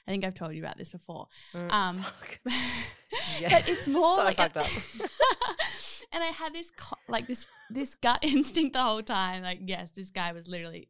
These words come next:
Speaker 1: stealing from
Speaker 2: Yeah.
Speaker 1: me. But it's, it's more that you're
Speaker 2: Fuck
Speaker 1: so
Speaker 2: hell,
Speaker 1: disappointed
Speaker 2: that's
Speaker 1: that
Speaker 2: so wild.
Speaker 1: <laughs> that you were off. That for me was the hardest. And then
Speaker 2: That
Speaker 1: after
Speaker 2: you've
Speaker 1: that,
Speaker 2: yes.
Speaker 1: yes,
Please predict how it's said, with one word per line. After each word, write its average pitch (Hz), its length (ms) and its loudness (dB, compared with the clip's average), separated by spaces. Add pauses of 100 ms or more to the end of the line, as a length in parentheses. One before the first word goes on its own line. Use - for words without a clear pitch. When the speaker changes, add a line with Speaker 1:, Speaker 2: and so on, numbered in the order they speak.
Speaker 1:
stealing 180 400 -4
from 180 120 -2
Speaker 2:
Yeah. 170 100 2
Speaker 1:
me. - 60 -8 (500)
But 240 260 8 (1000)
it's, - 400 -6
it's 285 200 -4
more 269 340 4
that 392 100 -2
you're 392 100 0
Speaker 2:
Fuck 269 180 2
Speaker 1:
so 254 120 4
Speaker 2:
hell, - 0 -
Speaker 1:
disappointed 269 720 2
Speaker 2:
that's - 0 -
Speaker 1:
that 233 160 4
Speaker 2:
so - 320 -6
wild. - 520 -6
Speaker 1:
<laughs> - 40 -20 (260)
that 233 200 2
you 240 160 2
were 262 140 6
off. - 500 2 (340)
That 277 200 8 (160)
for 370 140 0
me 226 240 2
was 247 200 0
the 226 100 0
hardest. 208 360 2
And 269 120 0
then 262 100 4
Speaker 2:
That 262 40 8
Speaker 1:
after 254 340 4
Speaker 2:
you've - 20 2
Speaker 1:
that, 214 260 4
Speaker 2:
yes. 320 300 2
Speaker 1:
yes, 254 580 2